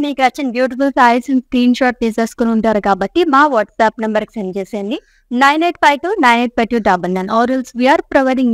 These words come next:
links in the below description. Just click on your favorites saree and it will direct to our website. There you can purchase very, very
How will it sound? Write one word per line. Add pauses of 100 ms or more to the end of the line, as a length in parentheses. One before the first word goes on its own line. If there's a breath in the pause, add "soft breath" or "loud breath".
(100)
links
in
the
below
description. (340)
Just
click
on
your
favorites
saree
and (180)
it
will
direct (100)
to
our
website.
There
you
can
purchase
very,
very